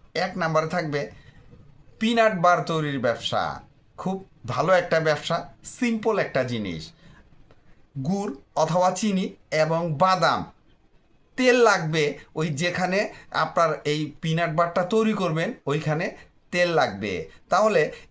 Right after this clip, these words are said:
এই তিনটা উপকরণ দিয়েই কিন্তু আপনি পিনাট বার তৈরির ব্যবসা শুরু করে দিতে পারেন।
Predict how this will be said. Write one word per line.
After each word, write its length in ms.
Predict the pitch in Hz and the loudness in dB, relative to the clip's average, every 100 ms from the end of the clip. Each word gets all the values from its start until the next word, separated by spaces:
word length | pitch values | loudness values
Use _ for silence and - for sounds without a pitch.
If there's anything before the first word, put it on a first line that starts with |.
| - | -4
এই 160 | 185 208 | -2 -2
তিনটা 460 | - 240 220 226 | 0 0 2 4
উপকরণ 540 | 220 226 220 220 220 190 | 4 2 2 4 2 0
দিয়েই 240 | 190 190 | -2 -2
কিন্তু 520 | 196 208 - 147 - - _ | -2 -2 -2 -4 -4 -12 _
আপনি 340 | 127 160 185 170 - | -4 -4 -4 -8 -6
পিনাট 380 | 175 175 175 165 | -6 0 0 2
বার 200 | 165 160 | 2 2
তৈরির 300 | 160 165 160 | 0 -2 0
ব্যবসা 460 | 147 135 - 151 - - | 0 0 -2 -4 -6 -14
শুরু 320 | - 180 185 170 | -8 -4 -4 -2
করে 220 | 156 143 | -2 -2
দিতে 260 | 143 147 | -2 -2
পারেন। 400 | 135 127 117 104 | 0 0 0 -2